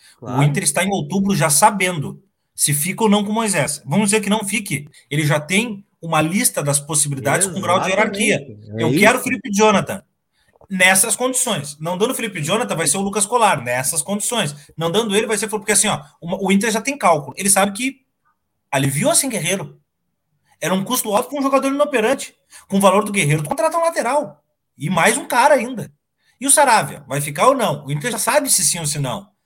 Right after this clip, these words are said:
Speaker 2: É óbvio que isso não faz
Speaker 1: E,
Speaker 2: agora.
Speaker 1: e isso
Speaker 2: Mas,
Speaker 1: é
Speaker 2: ó,
Speaker 1: um problema, né? Porque o Heitor tá recebendo sondagem dia sim, dia também. É, inclusive uma da Inglaterra, tá? Do Middlesbrough lá da Inglaterra. Não firmou papel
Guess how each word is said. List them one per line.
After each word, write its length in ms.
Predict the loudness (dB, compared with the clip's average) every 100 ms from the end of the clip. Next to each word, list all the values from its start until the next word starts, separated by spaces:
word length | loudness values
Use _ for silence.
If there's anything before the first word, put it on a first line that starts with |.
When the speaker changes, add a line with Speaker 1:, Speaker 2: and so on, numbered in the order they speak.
| -2
Speaker 2:
É 80 |
óbvio 260 | 0 0 -2
que 80 | -6
isso 100 | -6
não 120 | -4
faz 140 | -4
Speaker 1:
E, 20 | -2
Speaker 2:
agora. 180 | -2
Speaker 1:
e 220 | -4 -8 -8
isso 80 |
Speaker 2:
Mas, 100 | -2
Speaker 1:
é 40 | 0
Speaker 2:
ó, 80 | 0
Speaker 1:
um 40 |
problema, 500 | 0 -2 -2 -2 -4
né? 220 | -10 -14 -18 -18
Porque 280 | -16 -10
o 180 | -8 -6
Heitor 380 | -8 -10 -8 -6
tá 80 | -6
recebendo 420 | -8 -8 -8 -8
sondagem 640 | -8 -10 -6 -6 -6 -8
dia 220 | -12 -12 -12
sim, 300 | -12 -12 -8
dia 180 | -8
também. 600 | -8 -10 -12 -10 -10 -12 _ _ _ _ _ _
É, 160 | -14 -14
inclusive 380 | -14 -14 -10
uma 100 | -6
da 80 | -2
Inglaterra, 720 | -2 -2 -2 2 2 0 -8 _
tá? 160 | -14 -12
Do 160 | -10
Middlesbrough 800 | -10 -8 -6 -6 -8 -4 -2 -2
lá 180 | -4 -6
da 180 | -6 -8
Inglaterra. 680 | -8 -12 -10 -4 -2 -2 -2
Não 220 | -2 -4
firmou 340 | -4 -4 -4
papel 340 | -2 -4 -2